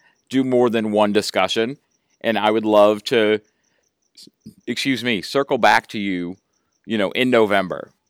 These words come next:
you know, when we come to the end of the, of your year, and circle back and just see the lessons that you've now taken away twelve months into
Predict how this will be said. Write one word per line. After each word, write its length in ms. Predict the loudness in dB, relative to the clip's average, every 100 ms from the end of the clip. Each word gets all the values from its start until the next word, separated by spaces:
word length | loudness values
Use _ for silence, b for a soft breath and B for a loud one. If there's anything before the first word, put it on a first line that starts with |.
| _ -12
you 100 | -8
know, 100 | -6
when 140 | -4 -6
we 100 | -4
come 240 | -2 -2
to 100 | -4
the 100 | -4
end 120 | -4
of 100 | -6
the, 240 | -8 -10 -8
of 180 | -8 -8
your 240 | -6 -6
year, 420 | -6 -4 -2 -2 -4 _ _ _ _ _ _ _ _ _
and 120 | -8 -4
circle 300 | -4 -2 2
back 300 | 4 4 0
and 120 | -4
just 240 | -6 -6
see 440 | -6 -4 -4 -6 -10 _ _ _
the 100 | -2
lessons 400 | 2 2 2 -4
that 180 | -2 -2
you've 140 | -2 0
now 180 | 0
taken 340 | 0 -4 -4 -4
away 260 | -2 -2
twelve 320 | -2 -2 -2 -2
months 240 | -6 -4
into 460 | -8 -8 -10 -12